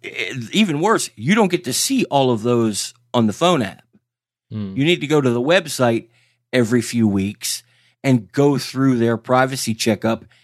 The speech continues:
Speaker 1: and, and see what you are sharing and what you're not sharing. At a bare minimum, you need to do that.
Speaker 2: Right. Yeah. And, and the other thing too is, you know, if I, I think it just comes down to you being aware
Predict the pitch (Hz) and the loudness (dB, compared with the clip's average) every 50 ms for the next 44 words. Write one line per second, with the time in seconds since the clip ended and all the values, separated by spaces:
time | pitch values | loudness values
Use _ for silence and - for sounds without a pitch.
0 | _ _ _ - 131 131 - - - 131 123 - - - - 190 196 170 143 117 | _ _ _ -2 -2 -2 -2 -4 -2 -2 0 0 0 0 0 0 0 0 0 0
1 | 104 107 113 131 143 127 - 131 135 123 120 117 117 123 117 - 110 107 101 98 | -2 0 0 2 0 0 -2 -2 -2 0 0 0 0 -2 -6 -4 -2 0 0 2
2 | 98 98 98 98 101 98 92 - 98 98 110 120 127 123 - - 87 85 85 - | 2 2 2 2 0 -2 -4 -4 -2 2 2 2 2 0 -2 -6 -8 -8 -10 -12
3 | 69 80 - _ _ _ _ _ _ - 131 123 113 98 - 160 165 156 143 123 | -14 -20 -20 _ _ _ _ _ _ -2 -2 -2 -2 -2 -2 0 0 0 0 0
4 | 117 110 104 101 98 92 92 98 101 107 107 104 98 92 - 175 165 98 95 82 | 0 -2 -2 -2 -4 -4 -4 -2 0 0 0 0 0 -2 -6 -10 -8 -8 -8 -8
5 | 73 60 - - _ _ _ _ _ _ _ _ _ _ _ _ - 110 101 98 | -10 -16 -18 -20 _ _ _ _ _ _ _ _ _ _ _ _ -4 -2 -2 -2
6 | 95 - _ _ _ _ _ _ - - - _ _ 139 147 156 151 156 160 147 | -2 -4 _ _ _ _ _ _ -20 -20 -20 _ _ -2 0 0 0 -2 -4 -6
7 | - 151 147 160 165 180 208 202 - - 135 113 107 - - 127 113 104 104 101 | -8 -4 0 0 2 2 0 -2 0 -2 -2 -2 -2 -2 0 0 2 2 4 2
8 | 101 101 98 95 - - - - _ _ _ _ _ _ - - - _ _ - | 2 2 0 -2 -4 -8 -8 -10 _ _ _ _ _ _ -20 -20 -20 _ _ -6
9 | 123 117 117 110 - 127 120 113 - - - - - _ _ _ _ _ _ _ | 0 0 0 0 2 -2 -4 -4 -4 -14 -20 -20 -20 _ _ _ _ _ _ _
10 | _ _ _ _ _ _ _ _ - _ _ _ - - - 143 135 - 190 196 | _ _ _ _ _ _ _ _ -20 _ _ _ -12 -8 -8 -8 -2 0 -2 -2
11 | 190 - - - - 135 - - - - - - - - _ _ _ _ _ _ | -2 -4 -12 -6 -6 -6 -6 -6 -8 -6 -4 -4 -6 -8 _ _ _ _ _ _
12 | - - 135 123 117 104 - 113 110 110 110 107 - - 104 98 104 101 95 98 | -4 -2 0 0 0 0 0 0 2 2 2 0 -2 -6 -4 -2 -2 -2 -4 -4
13 | - 98 101 101 98 95 95 95 - - - 101 92 90 95 95 95 95 95 95 | -4 0 0 2 2 0 -2 -4 -6 -6 -6 -6 -4 -2 0 0 2 4 2 2
14 | 92 87 101 - | 2 0 -4 -10